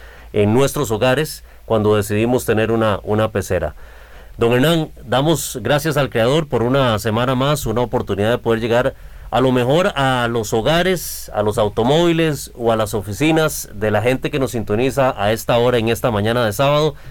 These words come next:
y que por supuesto nos sentimos muy agradecidos con ellos, bien acompañados en el Control Master Monumental con Pablo Díaz, así que estamos prestos para tener un programa, don Hernán, muy especial.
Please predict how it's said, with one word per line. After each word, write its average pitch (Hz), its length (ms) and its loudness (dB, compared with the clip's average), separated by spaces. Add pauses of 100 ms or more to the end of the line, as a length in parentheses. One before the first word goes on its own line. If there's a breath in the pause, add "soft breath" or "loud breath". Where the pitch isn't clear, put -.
(200 loud breath)
y 110 120 -4
que 107 120 2
por 104 160 -2
supuesto 117 420 0
nos 123 120 0
sentimos 117 400 -2
muy 123 240 2
agradecidos 104 600 0
con 104 160 -2
ellos, 113 300 -4 (320 loud breath)
bien 139 320 0
acompañados 139 800 0
en 110 80 0
el 101 100 -2
Control 120 320 0
Master 131 360 0
Monumental 113 760 0
con 101 180 0
Pablo 127 340 2
Díaz, 170 440 0 (320 loud breath)
así 123 200 -2
que 143 80 0
estamos 143 540 0 (400 loud breath)
prestos 170 400 0
para 143 180 0
tener 135 200 0
un 175 100 -2
programa, 180 560 0
don 120 160 0
Hernán, 156 320 2 (260)
muy 139 300 4
especial. 180 640 0